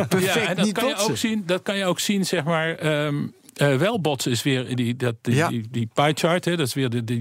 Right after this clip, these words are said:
Speaker 2: die taartpunt die, van, van vijftien graden. En niet botsen is de rest. Dus als je hem straft voor niet botsen, dan krijgt hij dat niet in de gaten. En dat is eigenlijk hetzelfde metafoor als je, je hebt na zitten denken over, ehm, eh, Maasai, als ze jong zijn, mogen ze alles doen wat God verbiedt. Maar als ze eenentwintig zijn, dan moeten ze terugkomen naar het dorp, krijgen ze een vrouw en een baan en weet ik wat.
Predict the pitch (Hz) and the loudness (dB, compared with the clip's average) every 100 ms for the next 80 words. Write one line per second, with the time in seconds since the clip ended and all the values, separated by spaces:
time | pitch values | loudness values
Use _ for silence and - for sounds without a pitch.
0 | 117 117 147 143 120 127 113 - 113 107 | -4 0 2 2 2 2 2 0 0 -2
1 | 107 110 104 104 98 - - 117 107 117 | -6 -6 -4 -4 -4 -2 2 2 2 2
2 | 139 143 190 220 - - - - - - | 2 2 2 -2 -6 -16 -20 -18 -16 0
3 | 139 190 185 151 127 135 - 156 190 - | 4 4 4 0 2 0 2 0 0 -2
4 | - 156 156 165 - 160 - 170 - 160 | -4 0 2 2 0 -2 2 0 2 0
5 | 208 185 120 113 - 180 143 175 156 165 | 0 0 -2 0 0 -2 0 0 0 0
6 | 143 131 185 139 117 - 180 170 127 - | 0 0 -2 0 -2 -2 -4 -4 -6 -8
7 | - - - 180 156 151 175 175 - - | -10 -8 0 2 4 4 2 0 0 2
8 | 175 165 160 160 151 135 160 151 139 - | 2 2 0 0 0 0 0 2 0 0
9 | 147 120 139 131 143 143 - 131 120 117 | 0 0 0 2 2 2 -2 -2 0 0
10 | 117 - 131 120 120 113 117 117 113 120 | 0 0 0 0 -2 -2 -2 0 0 -2
11 | - 113 110 - 135 151 151 - 165 160 | -2 -4 -4 -4 0 2 4 2 0 0
12 | 135 131 135 156 139 139 135 127 120 135 | 0 2 2 0 0 0 0 -2 -2 -2
13 | 131 135 123 117 - 113 - 110 156 - | 0 0 -2 -2 -2 -4 -4 -2 -2 0
14 | 131 117 147 127 123 - 156 147 - 135 | 0 0 0 0 0 -2 -2 -2 0 0
15 | 135 131 - - 135 - 120 117 110 107 | 2 0 -2 0 -2 0 0 2 0 0
16 | 147 143 - 107 113 110 - 139 143 113 | 0 0 -2 -4 -2 -2 0 0 2 0
17 | 117 117 135 127 117 143 139 131 127 | 0 0 0 0 0 -2 -2 -4 -6